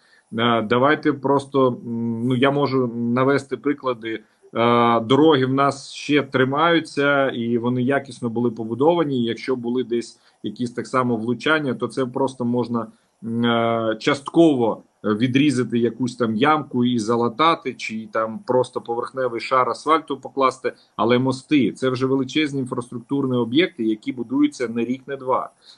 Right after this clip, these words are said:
Знову ж таки, території, яка настільки замінована, як Луганська область, не існує зараз в світі взагалі. Тобто потрібен час для розмінування.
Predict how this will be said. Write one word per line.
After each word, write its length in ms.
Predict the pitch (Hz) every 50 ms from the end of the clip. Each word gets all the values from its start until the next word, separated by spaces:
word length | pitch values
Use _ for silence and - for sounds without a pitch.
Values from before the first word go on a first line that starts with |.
| _ -
Знову 280 | 101 107 131 147 156
ж 100 | 147 151
таки, 320 | - 107 - - 90 78 - _ _ _ _ _
території, 840 | - 135 131 139 131 135 160 170 185 175 160 147 139 131 123 113 107
яка 600 | 127 123 120 - - 135 139 143 147 147 139 -
настільки 600 | 123 123 131 127 - - 156 156 151 - 135 123
замінована, 880 | 101 110 127 131 135 135 135 143 143 139 135 123 113 107 101 90 - - _
як 320 | - 101 104 127 127 123 -
Луганська 480 | 123 120 127 139 139 135 - - -
область, 460 | 117 - 151 165 160 147 131 113 - -
не 160 | 123 135 139
існує 420 | 135 131 - 143 156 160 147 127
зараз 340 | 110 110 120 120 113 110 107
в 40 | -
світі 380 | - 123 131 135 131 - 101
взагалі. 520 | 92 92 98 107 98 110 117 110 110 92 - _ _ _ _ _ _ _ _ -
Тобто 280 | 120 107 - - 127
потрібен 500 | 123 - 120 123 131 151 156 151 147 135
час 320 | - - 143 147 143 123 117
для 220 | 113 127 131 127
розмінування. 960 | 123 135 135 123 127 135 135 131 127 123 120 113 117 113 101 92 87 80 76